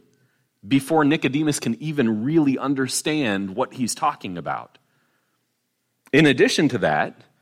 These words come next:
there's this moment where Jesus encounters a woman at the well, right? And it's the two of them at the sixth hour of the day when it's the hottest and nobody is going to the well. Jesus sits there and has this private conversation.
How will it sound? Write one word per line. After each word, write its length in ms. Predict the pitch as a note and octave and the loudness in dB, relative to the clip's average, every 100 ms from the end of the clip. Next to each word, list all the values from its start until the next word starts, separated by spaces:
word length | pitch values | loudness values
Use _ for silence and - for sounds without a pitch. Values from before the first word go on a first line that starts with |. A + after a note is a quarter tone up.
| _ _ | _ _
there's 220 | C3 C#3 B2 | 2 2 2
this 200 | C3 C#3 | 0 2
moment 380 | D3 D#3+ D3+ | 2 2 0
where 100 | D3 | 0
Jesus 440 | C3+ E3 D#3 D#3+ D#3+ | -2 -2 -2 -2 0
encounters 520 | C#3 - D#3 E3 C#3 | -2 -2 -2 -2 -4
a 60 | C3 | -2
woman 300 | D3+ D#3+ C#3+ | -2 -2 -2
at 80 | |
the 80 | A#2+ | -2
well, 340 | B2+ F3 F2+ D#2+ | 2 4 4 4
right? 260 | A2+ E3+ - - _ | 2 2 -2 -20 _
And 140 | B2+ C3 | 0 2
it's 180 | - | 0
the 140 | B2 B2 | -4 -6
two 400 | - - B3+ A#3+ | -4 -2 2 2
of 120 | B2+ | 2
them 280 | A2 G#2+ A2 | 0 0 0
at 140 | C3 B2+ | -2 -2
the 80 | |
sixth 500 | - - G3 - - - D3 | -2 0 -2 -4 -8 -4 0
hour 480 | E3 E3+ C#3 C3+ | 2 4 4 4
of 200 | A#2+ A#2 | 4 0
the 60 | A#2 | 0
day 300 | D3 B2+ F#2 | 2 2 2
when 180 | F2+ B2+ | -2 -2
it's 240 | C#3+ - | 0 -2
the 140 | - C3 | -2 -4
hottest 640 | - E3 D3 G2+ - - | 2 2 2 0 -4 -4
and 240 | G#2 A2+ | -2 0
nobody 480 | E3+ G#3 F3 C#3+ B2 | 4 6 6 2 0
is 120 | A#2 | -4
going 280 | A#2 C3+ B2 | -4 -6 -6
to 120 | - | -10
the 60 | G2+ | -10
well. 420 | A2 D3 F#2 F2+ - - _ | -2 0 0 -2 -10 -20 _
Jesus 400 | - E3 G3 F3 | -6 -2 0 0
sits 340 | - G3 F#3 - | 0 -2 -2 0
there 280 | A#2 G2 - - - | 2 2 0 -10 -8
and 120 | C3 | -4
has 280 | B2+ E3+ D#3+ | 0 0 0
this 160 | C#3+ C3 | 0 -2
private 640 | - - D#3+ F#3 F#3+ G3 | -4 -6 -2 0 -2 -6
conversation. 880 | - E3+ D#3 C#3 - D#3+ E3 F#2+ | -6 -6 -6 -8 -6 -6 -6 -8